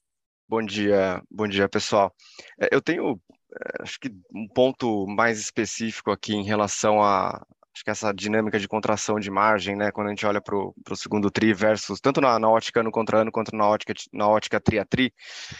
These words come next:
né, e aqui pensando, é, em dois pontos específicos na, é, em relação à vertical montadora e à vertical de autopeças pra veículos comerciais, né.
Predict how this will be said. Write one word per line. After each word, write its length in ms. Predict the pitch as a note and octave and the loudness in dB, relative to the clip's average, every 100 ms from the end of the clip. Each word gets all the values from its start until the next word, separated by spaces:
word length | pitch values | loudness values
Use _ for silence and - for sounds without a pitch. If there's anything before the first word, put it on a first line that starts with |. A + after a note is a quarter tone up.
| - - | -18 -2
né, 140 | A2+ | 0
e 80 | A2 | 2
aqui 180 | A#2+ C3+ | 2 0
pensando, 1040 | - B2+ - B2 B2+ C3+ C3+ B2+ A2+ G2 - | -2 -2 0 2 2 0 -2 0 -2 -4 -6
é, 380 | - G#2 G2+ G#2+ | -2 0 0 -2
em 100 | A#2 | 0
dois 320 | B2 C3 C3 | 4 4 2
pontos 340 | - B2 B2 B2 | -2 -4 -2 -10
específicos 1080 | - A#2+ A2+ - B2 - - B2 A#2 - - | -2 -2 0 -2 -2 -2 -6 -4 -4 -6 -4
na, 360 | A#2+ A#2+ A#2 - | 2 4 4 4
é, 220 | A2 A2 | 4 2
em 60 | A2 | 2
relação 340 | A#2+ A#2 B2 | 0 2 0
à 40 | |
vertical 420 | A2+ A2+ - A#2+ A#2 | 0 -2 2 4 4
montadora 640 | A#2+ A#2 A2+ G#2+ A#2+ A#2+ | 0 0 -2 0 0 2
e 40 | |
à 80 | A#2+ | 0
vertical 640 | A2 A#2 - - - A2+ A2+ | -2 -8 -10 -10 2 2 2
de 280 | A2 A#2 A#2 | -2 -2 0
autopeças 640 | A#2 - A#2 A2+ B2 - | -2 -2 0 0 -2 -10
pra 260 | A#2 A#2 G#2+ | 0 2 2
veículos 340 | A2+ A2+ A2+ | -4 -8 -14
comerciais, 680 | A#2+ A#2 A#2 - G2 F2 | -8 -8 -2 2 2 0
né. 100 | D#2+ | -8